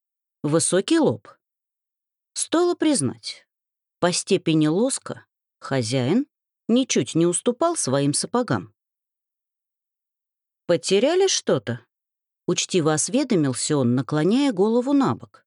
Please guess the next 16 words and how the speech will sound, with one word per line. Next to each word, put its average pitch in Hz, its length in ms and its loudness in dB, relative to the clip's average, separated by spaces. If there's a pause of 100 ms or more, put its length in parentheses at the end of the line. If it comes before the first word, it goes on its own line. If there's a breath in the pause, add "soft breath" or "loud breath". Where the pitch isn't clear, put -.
(120)
словно 160 420 2
желал 214 400 2
лучше 175 340 -2
рассмотреть 202 640 0
меня. 123 320 -2 (1500)
Э, 240 600 4 (840)
я 214 180 0
не 277 120 2
сразу 139 360 -2
поняла, 226 360 0
что - 160 -2
незнакомец 165 720 0
обращается 147 640 -2
ко 247 160 -2
мне. 170 260 -2 (1040)
«Нет». 233 460 0